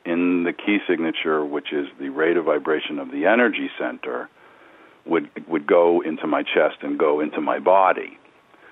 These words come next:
At the same time I was doing that, I was doing the breathing thing for each energy center and getting myself to be in that deep relaxation place. And, um,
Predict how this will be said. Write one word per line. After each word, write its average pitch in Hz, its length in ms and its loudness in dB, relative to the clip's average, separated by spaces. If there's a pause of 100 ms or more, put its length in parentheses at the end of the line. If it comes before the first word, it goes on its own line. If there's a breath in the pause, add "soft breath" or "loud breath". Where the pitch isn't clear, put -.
(560 loud breath)
At - 180 -2
the - 160 -14
same 107 200 4
time 98 240 4
I 87 100 6
was 85 140 0
doing 82 240 0
that, 87 280 4
I 78 120 4
was 78 200 0
doing 107 360 4
the 92 80 2
breathing 85 600 2
thing 71 340 -4
for 76 160 -2
each 82 200 -4
energy 92 480 2 (100)
center 135 560 -8 (1080 loud breath)
and 76 260 -4
getting 85 260 4
myself 76 460 2 (100)
to 101 60 -10
be 76 300 -4
in 76 220 -4
that 69 340 -4
deep 80 240 -6 (300)
relaxation 90 800 -4
place. - 360 -6 (1160 loud breath)
And, 82 480 0 (760 loud breath)
um, 80 580 2